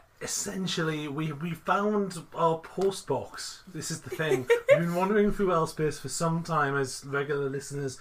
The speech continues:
Speaker 1: of the show will be aware, and, uh, we followed the bunny, and we actually found a post, which was nice. We have owls.
Speaker 2: <gasps>
Speaker 1: And the owls have brought a, another J K Rowling's Wizarding World,
Speaker 2: <gasps>
Speaker 1: the spellbinding world of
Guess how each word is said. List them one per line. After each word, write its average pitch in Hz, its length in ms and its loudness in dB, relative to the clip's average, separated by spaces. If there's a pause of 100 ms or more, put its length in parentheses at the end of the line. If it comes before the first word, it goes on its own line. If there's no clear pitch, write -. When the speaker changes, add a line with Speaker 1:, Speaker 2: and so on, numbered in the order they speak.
(220)
Speaker 1:
of 139 180 -2
the 143 80 -4
show 147 280 2
will 139 220 4
be 135 160 0
aware, 127 360 0 (320)
and, 139 380 -2
uh, 139 180 -2
we 135 100 -4
followed 156 340 -2
the 143 80 -2
bunny, 135 380 -2 (220)
and 143 180 -4
we 147 100 -2
actually 156 320 -4
found 139 260 -4
a - 40 -14
post, 277 420 -10
which 160 200 -14
was 143 140 -10
nice. 165 340 -8 (200)
We 180 160 4
have 143 220 2
owls. 143 560 2
Speaker 2:
<gasps> - 40 12 (1400)
Speaker 1:
And 139 320 -10
the 156 120 -2
owls 220 320 6
have 170 100 -4
brought 233 380 4 (140)
a, 185 320 4
another 196 640 4
J 202 300 -2
K 220 240 -4
Rowling's 165 540 -2
Wizarding 170 760 0
World, 147 560 0 (320)
Speaker 2:
<gasps> 659 60 10 (680)
Speaker 1:
the 127 120 -10
spellbinding 214 720 0
world 214 340 0
of 143 240 -6